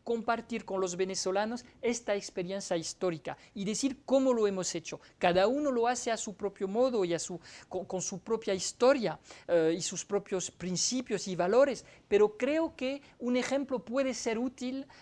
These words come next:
eh, y para mostrar también que el odio no es fatal, que, eh, dialogar no es traicionar,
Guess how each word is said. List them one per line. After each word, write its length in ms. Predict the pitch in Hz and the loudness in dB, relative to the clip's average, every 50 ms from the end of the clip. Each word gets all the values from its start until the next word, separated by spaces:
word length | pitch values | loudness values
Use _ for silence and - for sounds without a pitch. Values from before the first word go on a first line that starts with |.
| - - | -6 0
eh, 540 | - 190 190 190 190 185 185 185 185 185 - | 2 4 4 6 6 4 4 4 2 2 -2
y 120 | - 226 190 | -4 -8 -2
para 260 | - - 220 233 233 | 2 2 4 4 4
mostrar 420 | 240 240 226 - - 302 320 311 | 2 0 -2 -2 0 0 0 0
también 540 | 311 - 254 240 233 220 247 262 277 294 269 | 0 -2 -4 -2 -2 -2 -2 -2 -2 -2 -4
que 240 | - - 226 220 - | -4 -2 -2 -2 0
el 160 | - 214 220 240 | -2 -2 -2 -2
odio 240 | 262 247 254 240 | -2 -2 -2 -4
no 140 | 220 214 220 | -4 -4 -4
es 240 | 226 220 - - - - - | -6 -6 -8 -10 -12 -16 -12
fatal, 560 | - - 180 160 - 185 175 170 151 139 - - - - - - - 165 - | -6 -4 -4 -2 0 0 0 0 -2 -4 -8 -14 -20 -20 -20 -20 -18 -12 -4
que, 280 | - 220 220 220 214 - | 0 0 0 2 2 2
eh, 200 | 214 185 190 175 156 | 2 2 2 2 0
dialogar 640 | 143 160 196 214 208 208 214 208 240 277 302 311 302 | 0 2 4 6 8 8 6 6 4 2 2 0 0
no 260 | 240 202 196 202 202 | -2 -4 -2 -2 -2
es 220 | 208 214 214 - - | -2 -2 -4 -8 -8
traicionar, 760 | - 180 170 170 170 156 - - 165 160 151 143 139 131 | -6 -4 -2 -2 -2 -4 -4 -6 -6 -4 -4 -4 -6 -6